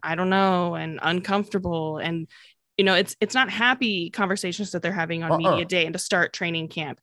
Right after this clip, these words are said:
Speaker 1: And with the Jazz, it's like, no controversy, no drama. There's no scandal. No one's trying to force their way out. Everyone's vaxxed. It's just basketball. And it was like the first day of school.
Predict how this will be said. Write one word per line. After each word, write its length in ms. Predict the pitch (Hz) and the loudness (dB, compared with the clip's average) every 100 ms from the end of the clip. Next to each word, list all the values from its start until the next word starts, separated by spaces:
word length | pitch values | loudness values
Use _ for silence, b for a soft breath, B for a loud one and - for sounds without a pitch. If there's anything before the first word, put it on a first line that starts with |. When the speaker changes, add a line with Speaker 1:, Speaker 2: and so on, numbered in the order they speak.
| B B - | B B 0
Speaker 1:
And 180 | 196 190 | 2 4
with 120 | 190 | 2
the 80 | 185 | 0
Jazz, 420 | 190 202 226 208 | 2 4 4 2
it's 180 | - 202 | -4 -2
like, 320 | 190 170 - _ _ _ _ | -2 -2 -10 _ _ _ _
no 340 | 185 190 240 240 | 2 6 6 6
controversy, 960 | 240 214 208 190 185 196 - 185 190 _ | 4 4 2 0 0 -2 -4 -4 -4 _
no 240 | 185 202 247 | 4 6 6
drama. 800 | 214 202 180 185 180 180 190 _ _ _ _ 180 - _ | 4 4 4 4 0 -2 -4 _ _ _ _ -20 -20 _
There's 260 | 180 202 185 | 0 2 4
no 160 | 208 247 | 2 2
scandal. 880 | - 208 196 190 190 180 180 202 - _ | -2 0 2 0 0 0 0 -2 -8 _
No 180 | 190 202 | -2 0
one's 160 | 220 220 | 0 0
trying 220 | 240 233 | -2 -2
to 60 | 226 | 0
force 280 | 214 240 | 0 0
their 120 | 240 220 | 0 0
way 220 | 220 208 | 2 2
out. 340 | 180 180 190 - _ - | 2 0 -2 -8 _ -4
Everyone's 500 | 196 202 220 220 214 | 0 2 2 2 -2
vaxxed. 380 | 190 180 190 - | -2 -2 -2 -2
It's 200 | 208 - | -4 -4
just 400 | 160 196 196 - | 0 2 2 0
basketball. 520 | 160 170 - 214 214 | -2 -2 -4 0 2
And 220 | - 190 - _ _ _ _ _ | 2 0 -2 _ _ _ _ _
it 120 | 247 247 | 0 2
was 140 | 240 | 2
like 140 | 220 | 2
the 80 | 196 | 0
first 300 | 185 190 196 | 0 -2 0
day 80 | 180 | -4
of 60 | 180 | -4
school. 360 | - 170 170 | -2 -2 -4